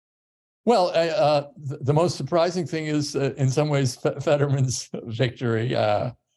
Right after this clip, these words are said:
I, I didn't think he would win, but, um, the, the polls had showed him ahead all the time until recently. So, um, he had had this, this, uh, uh, a very strong following inside the, the state.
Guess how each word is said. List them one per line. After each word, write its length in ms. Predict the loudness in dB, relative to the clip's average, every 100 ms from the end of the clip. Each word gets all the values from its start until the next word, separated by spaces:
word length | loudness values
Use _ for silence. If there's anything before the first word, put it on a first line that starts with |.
| _ _ -2
I, 200 | -2 0
I 80 | 0
didn't 240 | 2 2
think 140 | 2 0
he 60 |
would 140 | -2 0
win, 240 | 0 -2 -6 _
but, 260 | 0 0 2
um, 280 | 0 0 -4 -10 _ -6
the, 160 | -4
the 180 | 0 -2
polls 400 | 0 0 2 2
had 100 | 0
showed 240 | 2 2 4
him 80 |
ahead 300 | 2 2 2
all 180 | 2 0
the 120 | -4
time 380 | -8 -6 -4 -4
until 220 | -6 -2
recently. 580 | 0 -2 -2 -6 -6 -12 -16 _ _
So, 360 | -6 -2 -2 -2
um, 260 | -2 -2 -4 _ _
he 60 | -4
had 100 | 0
had 180 | -2
this, 220 | -2 -6 -6
this, 400 | -4 -4 -6 -4
uh, 260 | -2 -2 -6 _ _ _
uh, 200 | -6 -6 -8 -16
a 120 | -14 -12 -12 -10
very 280 | -6 -2 -4
strong 320 | -2 0 0
following 580 | 0 -2 0 -2 -4 -6
inside 500 | -6 -6 -2 -2 -2
the, 120 | -4 -8
the 200 | -8 -10
state. 440 | -8 -4 -4 -4